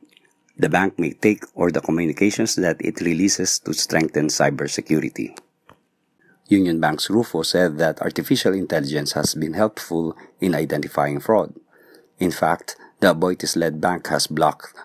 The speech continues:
thousands of fraudulent credit card transactions via its artificial intelligence platforms since the beginning of twenty twenty-one.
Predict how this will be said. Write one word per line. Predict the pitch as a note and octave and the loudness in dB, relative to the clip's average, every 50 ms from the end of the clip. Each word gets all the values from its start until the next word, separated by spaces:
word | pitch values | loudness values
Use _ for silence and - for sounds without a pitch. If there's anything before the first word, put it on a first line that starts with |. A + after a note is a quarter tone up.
| - | -2
thousands | - - G#2+ A2 G#2 - E2+ E2 D#2 - | 4 4 6 6 4 2 -2 -2 0 -2
of | D#2 D2+ | -4 -2
fraudulent | - - G2 F2+ D#2+ E2 D#2 D2 C#2+ - - | 2 2 2 2 2 0 -2 -4 -4 -6 -8
credit | - - - D#2+ D2 D2+ C#2+ - | -4 -2 0 0 0 -2 -4 -2
card | - D2+ C#2+ C#2 - | 0 0 0 0 -2
transactions | C#2+ D2 C#2+ - - F#2+ F#2+ - - E2+ E2 - | -4 -4 -2 0 0 0 0 0 -2 -2 -2 -2
via | D2+ D2+ C#2+ C#2+ C#2+ C#2 - | 0 2 2 2 2 -2 -4
its | - - - - - | -4 -6 -6 -4 -4
artificial | - - - - D2 - A#2+ A2 - - E2+ | -4 -4 -4 -4 0 2 2 2 2 0 -2
intelligence | D#2+ F2 E2+ - E2 D2+ D2 D2 D#2+ D#2+ - - | -2 -2 -4 -2 -2 -2 0 -2 -2 -4 -6 -4
platforms | - - F#2 F#2 - - - F2 E2+ E2 D#2+ D#2 - - - - - - - - | -2 0 0 0 0 -2 -4 -2 -2 0 0 -2 -4 -8 -12 -16 -20 -20 -18 -8
since | - - C3+ A#2 - - | 0 4 4 4 4 2
the | - F2 | -2 -2
beginning | D#2+ E2 D#2 E2+ D#2 D#2 D#2 C#2+ | -2 -2 0 0 0 0 -2 -2
of | C2+ - | -4 -4
twenty | - D2+ D2 C#2+ C2+ C2 | -2 -2 0 0 -2 -4
twenty-one. | - C#2 C#2 C#2 C2 C2+ F2+ F2+ D2 C#2+ D2 | -6 -4 -4 -2 0 2 2 2 0 -2 -8